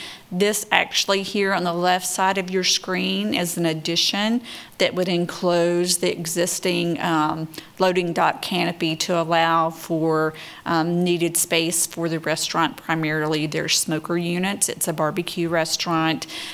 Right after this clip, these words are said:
so that would be enclosed, and then you would have, um, the open restaurant area here. The parking lot that exists in front of the structure would be maintained as a parking lot, but also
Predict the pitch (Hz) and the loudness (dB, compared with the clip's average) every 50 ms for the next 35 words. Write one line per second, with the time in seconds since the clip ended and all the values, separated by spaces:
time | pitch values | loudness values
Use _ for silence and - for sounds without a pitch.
0 | - - - - 233 208 170 180 180 165 180 175 165 180 170 165 170 - - 180 | -8 -4 0 2 2 4 4 4 4 4 2 0 0 0 2 2 -2 -2 -2 0
1 | 170 160 160 165 165 160 - 175 170 165 156 160 160 160 160 160 156 160 156 160 | 2 2 2 2 0 0 -2 0 0 2 2 2 2 0 0 0 0 0 0 0
2 | 160 165 156 151 151 151 151 147 - - 143 - 147 151 165 165 151 156 - - | 0 2 2 4 4 2 2 0 -2 -4 -4 -4 -4 -2 -2 0 0 0 0 0
3 | 165 156 - 156 147 - - 139 - - - 156 143 143 - - 131 - - - | -2 -2 -2 -4 -2 -2 -4 -2 -2 -2 0 0 -2 -2 -2 -6 -8 -6 -6 -6
4 | - - - - 180 156 - - - - - - 147 160 - - - - - - | -6 -4 -4 -4 -6 -6 -6 -10 -10 -8 -8 -10 -10 -12 -14 -20 -20 -20 -20 -20
5 | - - - - - - - - - - - - - - - - 208 196 190 185 | -20 -20 -20 -20 -20 -20 -20 -20 -20 -12 -10 -10 -12 -10 0 2 4 4 4 2
6 | 180 185 - - 233 233 233 254 240 233 233 226 220 214 214 214 214 214 - 190 | 0 -2 0 2 2 4 4 2 2 2 4 6 6 6 6 6 4 2 2 0
7 | 175 170 - - - 180 170 165 165 - - 185 190 196 208 - - - - 180 | 0 0 -2 -2 -2 -2 0 0 0 2 4 4 4 4 2 0 -2 -2 0 -2
8 | 175 165 - - 190 185 190 196 202 196 196 208 214 - - - - 196 - - | -2 -2 0 2 2 4 4 4 0 0 -2 -2 -2 0 0 0 2 0 0 2
9 | - - - 220 214 214 202 196 180 180 165 185 180 185 180 180 180 175 175 - | 0 0 2 2 2 2 2 2 0 2 0 0 0 0 0 0 0 0 0 -2
10 | - 185 180 175 180 180 170 180 175 - 185 - - - - 180 - 185 180 180 | -2 0 0 2 2 2 0 0 0 -2 -4 -6 -2 -4 -4 -2 -2 -2 -2 0
11 | 180 180 180 180 - - 175 180 170 170 175 175 - - 196 185 180 180 180 180 | 2 2 2 2 0 0 0 2 2 2 2 0 0 0 2 2 4 4 2 0